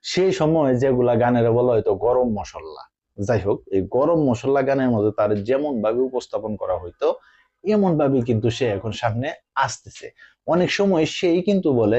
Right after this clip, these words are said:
যে, "আমি অশ্লীল যুগের নায়িকা, ঠিক আছে, কিন্তু আমি কোনো অশ্লীল সিনেমাতে অভিনয় করি নাই।" তবে আমার কাছে সবচেয়ে ইন্টারেস্টিং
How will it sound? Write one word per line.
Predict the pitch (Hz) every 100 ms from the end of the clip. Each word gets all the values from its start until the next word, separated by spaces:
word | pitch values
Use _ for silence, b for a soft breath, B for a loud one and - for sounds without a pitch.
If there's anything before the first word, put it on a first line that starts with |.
| 123
যে, | 110 135 127
"আমি | 107 135 160 -
অশ্লীল | 139 143 - 165 214 196
যুগের | 180 175 135 107
নায়িকা, | 117 160 160
ঠিক | 135 113
আছে, | 104 - 143
কিন্তু | - 110 117
আমি | 110 107
কোনো | 127 - -
অশ্লীল | 107 - - 143 190 - _ _ _ _ _
সিনেমাতে | - 123 110 104 110
অভিনয় | 101 107 131 156 _
করি | 127 107 90
নাই।" | 78 - -
তবে | 123 123 -
আমার | 113 123 147
কাছে | 160 - 147
সবচেয়ে | 123 131 - 143 147
ইন্টারেস্টিং | 147 139 131 147 151 -